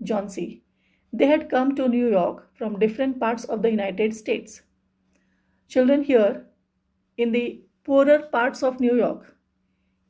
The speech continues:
in the area where the poor people were living of New York,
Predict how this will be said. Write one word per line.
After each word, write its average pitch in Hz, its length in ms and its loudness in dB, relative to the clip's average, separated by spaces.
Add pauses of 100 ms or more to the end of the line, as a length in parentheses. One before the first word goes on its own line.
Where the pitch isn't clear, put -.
(380)
in 240 180 2
the 240 340 -2 (140)
area 240 580 0 (300)
where 220 240 2
the 226 180 0
poor 254 400 0
people 247 520 0 (140)
were 220 400 -4
living 214 580 -2 (760)
of 214 260 -2 (320)
New 240 200 4
York, 190 400 0